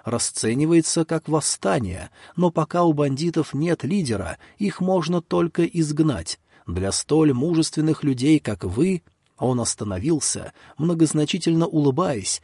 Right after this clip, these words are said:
и игнорируя толпу дрожащих бандитов. Он как будто непреднамеренно начал говорить об этом,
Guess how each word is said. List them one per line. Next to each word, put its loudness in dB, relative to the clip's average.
и 0
игнорируя 4
толпу -2
дрожащих 0
бандитов. -2
Он 2
как -2
будто 0
непреднамеренно 0
начал 0
говорить 2
об -2
этом, -6